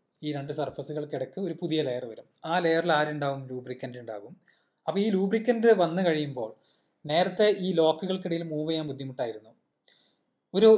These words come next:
ലെയർ, ഒരു സ്മൂത്ത് ആയിട്ടുള്ള ലെയർ ഇടയ്ക്ക് വന്നു കഴിഞ്ഞാൽ ആ മൂവ്മെന്റ് എന്താവും? ഒന്നുകൂടെ എളുപ്പമാകും.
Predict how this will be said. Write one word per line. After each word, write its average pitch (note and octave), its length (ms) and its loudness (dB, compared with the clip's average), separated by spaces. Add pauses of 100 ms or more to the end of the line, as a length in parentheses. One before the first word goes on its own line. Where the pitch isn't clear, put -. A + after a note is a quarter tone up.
ലെയർ, F#3 320 6 (340)
ഒരു G3 120 -2
സ്മൂത്ത് F#3+ 400 0
ആയിട്ടുള്ള F#3+ 280 4
ലെയർ E3+ 280 4
ഇടയ്ക്ക് D#3 280 0
വന്നു D#3+ 200 0
കഴിഞ്ഞാൽ D3+ 280 -2
ആ D3 80 0
മൂവ്മെന്റ് C#3+ 420 -6
എന്താവും? C3 300 -6 (240)
ഒന്നുകൂടെ C#3 360 -4 (580)
എളുപ്പമാകും. C#3 560 -2